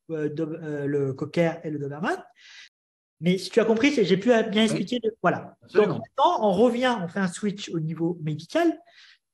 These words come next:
Speaker 1: Moi, ma démarche dans le, l'utilisation de l'intelligence artificielle à travers ma thèse, ça a été de montrer des images d'une pathologie crânienne, en fait, qu'on a la mâchoire trop en retrait dans la face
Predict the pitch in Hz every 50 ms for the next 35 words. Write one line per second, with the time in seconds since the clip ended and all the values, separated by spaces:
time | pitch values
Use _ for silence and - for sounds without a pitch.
0 | _ - 190 247 285 285 262 202 202 214 196 208 208 190 170 - - - - -
1 | - - _ _ _ _ _ _ _ _ 151 147 208 208 214 214 190 170 - -
2 | - 156 160 160 156 156 156 156 156 156 156 160 160 160 165 180 175 190 185 175
3 | 196 190 - 202 180 175 170 170 170 170 165 170 156 156 - _ - - - 175
4 | 160 165 - 160 160 156 156 156 160 160 - 254 330 339 - 175 - - _ -
5 | - _ _ _ _ - - - 202 208 208 208 208 247 247 247 240 214 - -
6 | - _ _ _ - 190 185 202 240 240 240 - 277 262 226 214 185 180 220 233
7 | 233 233 247 240 196 147 139 156 156 151 220 214 214 220 208 214 214 190 185 208
8 | 208 208 - 196 185 185 196 202 185 170 - - 175 175 - 165 160 151 151 151
9 | 185 180 175 - - 202 202 196 180 185 - - - 190 185 175 175 165 151 170
10 | 170 170 - - 185 185 170 - - _ _ _ _ _ _ _ _ - 165 160
11 | 160 165 165 170 - 180 175 170 170 175 - - - - -